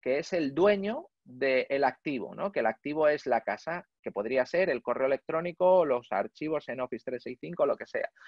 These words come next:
Y yo tengo aquí el policía, que es el, el autenticador, es el, eh, el I D P. De tal manera que llega un obrero, que es una aplicación, y dice, "Hola, vengo a reparar la nevera, ¿me das autorización?".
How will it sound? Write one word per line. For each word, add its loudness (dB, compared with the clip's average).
Y -2
yo 6
tengo 6
aquí 0
el 0
policía, 4
que 0
es -8
el, -2
el -2
autenticador, 2
es -8
el, -2
eh, -2
el -2
I 0
D 0
P. -4
De -4
tal 6
manera 6
que -2
llega 4
un 2
obrero, 4
que -4
es -10
una -4
aplicación, -2
y -6
dice, -2
"Hola, 6
vengo 0
a -2
reparar 0
la 2
nevera, -2
¿me -6
das 0
autorización?". -4